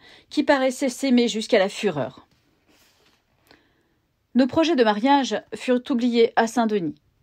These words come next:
Nous fraudâmes les droits de l'Église, et nous nous trouvâmes époux sans y avoir fait réflexion. Il est sûr que du naturel tendre et constant dont je suis, j'étais heureux pour toute ma vie,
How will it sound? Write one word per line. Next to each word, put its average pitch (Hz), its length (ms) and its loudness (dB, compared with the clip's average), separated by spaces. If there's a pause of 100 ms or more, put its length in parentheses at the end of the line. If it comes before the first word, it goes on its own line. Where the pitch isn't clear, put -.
(680)
Nous 247 100 4
fraudâmes 233 640 0
les 220 140 4
droits 226 220 2
de 214 80 -6
l'Église, 180 500 -4 (880)
et 277 140 4
nous 311 100 6
nous 349 140 0
trouvâmes 240 520 0
époux 254 480 -4 (380)
sans 330 380 0
y 277 160 0
avoir 247 420 2
fait 240 180 0
réflexion. 214 520 -6 (2750)
Il 277 120 4
est 302 80 6
sûr 233 480 -2
que 233 120 -2
du 220 160 0
naturel 220 580 0
tendre 220 280 0
et 180 80 -4
constant 202 340 -6
dont 180 100 -4
je 208 140 -2
suis, 269 280 -6 (260)
j'étais 269 340 2
heureux 269 240 0
pour 233 160 -12
toute 240 160 -8
ma 190 160 2
vie, 160 220 -16